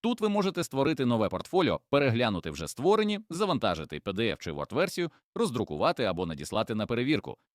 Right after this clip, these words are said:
Система автоматично підрахує кількість атестаційних балів та збере комплект документів у потрібному форматі.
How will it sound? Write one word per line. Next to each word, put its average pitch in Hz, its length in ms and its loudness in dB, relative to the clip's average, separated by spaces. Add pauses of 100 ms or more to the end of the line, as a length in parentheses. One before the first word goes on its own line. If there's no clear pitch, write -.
Система 123 460 -2
автоматично 117 580 -2
підрахує 175 460 0
кількість 131 520 -6
атестаційних 107 680 -4
балів 151 300 2
та 139 140 0
збере 98 260 -2
комплект 82 400 -4
документів 120 580 -4
у 139 100 4
потрібному 85 580 -4
форматі. 92 560 -4